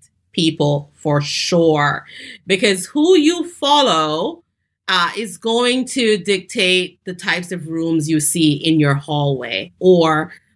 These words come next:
the types of room you see in your conference hall. So you wanna follow the right people, because otherwise you're just gonna see a bunch of rooms that you have absolutely no interest in.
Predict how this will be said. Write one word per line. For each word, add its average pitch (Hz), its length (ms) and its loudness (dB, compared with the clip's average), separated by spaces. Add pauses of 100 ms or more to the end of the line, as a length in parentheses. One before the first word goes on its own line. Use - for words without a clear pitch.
the 160 60 -20
types 190 380 -4
of 160 140 -12
room 170 260 -4
you 156 160 0
see 151 380 2
in 156 260 0
your 143 160 0
conference 147 680 -4
hall. - 380 -8 (260)
So 262 100 -2
you 254 200 2
wanna 349 340 2
follow 208 540 2
the 202 120 -2
right 175 260 0
people, 185 340 -6
because 190 320 -8
otherwise 240 500 -2
you're 220 120 -8
just 226 160 -10
gonna 226 180 -2
see 196 240 -4
a 190 60 2
bunch 180 300 -2
of 175 120 -8
rooms 170 260 -4
that 151 140 -4
you 170 120 -6
have 160 260 -4
absolutely 170 400 -4
no 175 80 0
interest 170 460 -2
in. 170 320 -2